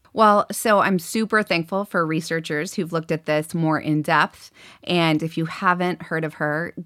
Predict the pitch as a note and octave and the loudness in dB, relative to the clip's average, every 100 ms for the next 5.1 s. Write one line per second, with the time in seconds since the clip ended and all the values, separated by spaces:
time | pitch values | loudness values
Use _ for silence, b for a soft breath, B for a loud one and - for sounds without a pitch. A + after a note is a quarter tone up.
0 | - E3+ D#3 D#3 D#3+ - _ E3 D#3+ D#3 | -8 -2 0 0 -2 -4 _ -4 -4 -4
1 | D#3+ - - E3 - D#3+ - - B B | -10 -16 -4 -2 0 -4 -4 -18 B B
2 | F#3+ E3 G#3 B3 G#3+ E3+ E3 B2+ A#2+ - | -2 4 4 4 2 4 4 4 0 -8
3 | _ F3 D3+ C#3+ D#3+ - G3+ F#3+ E3+ E3 | _ -2 0 0 -2 -2 -2 2 2 2
4 | D#3+ D#3 D#3+ D#3+ D#3 D3+ D#3+ D#3+ F#3 F3+ | 0 0 -2 -2 -4 -2 -4 -4 -4 -2
5 | A3 | -2